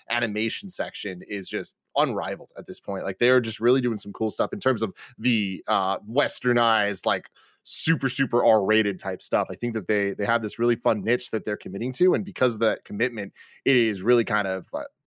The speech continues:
proving that they can tell stories that are so, so, so sim-, similar to the millions of other superhero stories that we're seeing every single day, but with just enough of a twist and just pushing it just far enough that it's, like, a whole new take on it.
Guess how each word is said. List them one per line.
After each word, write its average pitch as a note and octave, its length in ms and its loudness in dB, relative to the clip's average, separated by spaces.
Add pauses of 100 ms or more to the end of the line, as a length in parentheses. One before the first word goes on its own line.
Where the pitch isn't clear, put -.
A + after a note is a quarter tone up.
(160)
proving A2+ 380 0
that G2+ 220 -2
they A2 180 2
can F#2+ 320 -6 (300)
tell F#3+ 200 4
stories D#3+ 500 4
that A#2+ 100 2
are G2+ 60 -4
so, F3 400 4
so, F3+ 220 4
so D#3 280 0
sim-, B2+ 500 -6
similar D#3+ 400 2
to C#3+ 140 -2
the A#2 100 0
millions A#2+ 420 -4
of G#2 120 -4
other G#2 160 -2
superhero A2 440 -6
stories B2+ 440 -4
that G2+ 100 -4
we're G2 80 -8
seeing G#2+ 400 -4
every G2+ 220 -4
single G#2 220 -8
day, A#2 340 -2 (320)
but B2+ 320 2
with A#2 200 0
just B2 300 2
enough C3+ 220 0
of A#2 100 -8
a G#2 200 4
twist A2+ 340 0
and G#2 100 -6
just G#2+ 140 -8
pushing B2+ 280 -2
it G2 120 -10
just - 340 -2 (300)
far G#2 200 4
enough G#2 380 0
that G#2 140 0
it's, G2+ 180 -4
like, F2 240 -2
a G#2 80 -2
whole B2 280 4
new G#2+ 180 -2
take F#2+ 280 -10
on D2 160 -16
it. D#2 140 -16